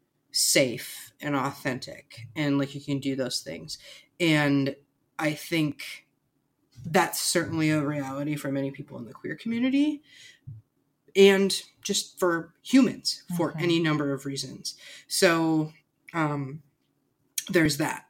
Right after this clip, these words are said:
Speaker 1: And then there's people who have great family situations and who just also have all of these different people in their lives who lift them up,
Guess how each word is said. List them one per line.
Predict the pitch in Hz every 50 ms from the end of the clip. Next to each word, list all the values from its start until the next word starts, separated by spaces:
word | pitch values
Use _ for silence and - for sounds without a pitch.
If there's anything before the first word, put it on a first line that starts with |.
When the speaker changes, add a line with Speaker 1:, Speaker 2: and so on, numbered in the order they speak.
| _ _ _
Speaker 1:
And | - 254 330
then | 349
there's | 339 330 294 -
people | 269 202 240 247
who | 226 269
have | 254 214 180 -
great | 196 220 262 208
family | - 214 175 165 165 156
situations | - - 165 - 170 151 147 156 156 - 202 208 214 214 208 208 - - - - - -
and | 214 220
who | 226 208
just | - 220 214 - - -
also | - 165 202 202 - 220 202 196
have | 175 160 170 165 165 165 170 180 190 - - - - - _ _ _ _ _ _ _ _ _ _ _ _ _ _ _
all | - 196 185 202 202
of | 208 196 185 165
these | 190 185 185 180 175 - - - -
different | - 190 185 - 196 160 -
people | - 202 196 202 202 196 185
in | 170
their | 165 165 160 160
lives | 156 156 151 156 160 156 156 - -
who | - 180 165 160 160 151 147 143 139 139 135
lift | 147 170 185 - - -
them | 165 156 156
up, | 151 139 139 - _